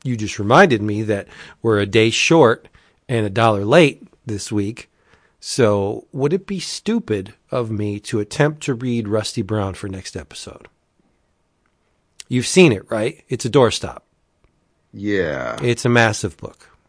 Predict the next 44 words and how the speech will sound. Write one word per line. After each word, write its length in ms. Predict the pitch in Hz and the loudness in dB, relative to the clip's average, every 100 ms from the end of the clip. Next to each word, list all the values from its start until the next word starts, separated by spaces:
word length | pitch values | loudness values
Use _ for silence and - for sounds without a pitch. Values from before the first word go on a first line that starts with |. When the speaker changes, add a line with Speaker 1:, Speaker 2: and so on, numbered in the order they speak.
| _ _ _ _ _ _ _ _ _ _ - _ _ - _ _ | _ _ _ _ _ _ _ _ _ _ -20 _ _ -20 _ _
Speaker 1:
So 160 | - 143 | 2 6
maybe 360 | 143 160 147 | 8 8 6
not. 280 | 104 - - | 4 -2 -4
Maybe 280 | 123 139 139 | -2 2 4
that 200 | 131 123 | 4 4
would 140 | 127 | 2
just 260 | 110 135 - | -2 -6 -6
be 120 | 113 | -4
biting 320 | 101 107 120 | -2 -2 -2
off 240 | 110 104 113 | -6 -4 -4
a 20 | |
little 180 | 107 101 | -4 -2
bit 200 | 104 113 | -6 -4
more 240 | 107 104 | -2 -2
than 160 | 98 98 | -2 -4
these 280 | 104 98 | -4 -4
Sicilian 600 | - - - 110 98 98 | -8 -10 -6 -4 -2 -4
jaws 320 | 92 92 90 - | -6 -8 -10 -14
could 160 | - | -16
chew. 420 | - - 107 - - _ _ _ _ _ _ _ _ _ _ _ _ _ _ _ _ _ _ _ _ 104 | -12 -12 -14 -20 -20 _ _ _ _ _ _ _ _ _ _ _ _ _ _ _ _ _ _ _ _ 0
But 160 | 113 | 4
I 80 | 113 | 4
Speaker 2:
I 40 | |
see. 80 | 120 | 6
Speaker 1:
thank 240 | 151 156 147 | 8 8 6
Andrew 280 | 123 117 107 | 4 4 2
Maxwell 380 | 107 107 104 | 2 0 -4
for 160 | 95 101 | -4 -4
reminding 380 | 98 98 104 90 | -2 -2 -2 -6
me 60 | |
that 160 | 87 95 | -8 -10
I 80 | 87 | -6
do 220 | 101 113 | -2 -2
have 360 | 95 90 71 - | -4 -8 -12 -20
it. 80 | _ _ _ - - - - - _ _ _ _ _ _ 101 | _ _ _ -20 -20 -20 -20 -20 _ _ _ _ _ _ -16
I 60 | |
just 200 | 95 - | -12 -12
haven't 380 | - 120 110 131 | -4 -2 -2 -4
gotten 240 | 120 117 | -6 -4
around 180 | 113 107 | -2 -2
to 60 | 95 | -2
reading 300 | 131 107 87 | -2 -2 -6
it 100 | - | -14
yet. 180 | 73 | -18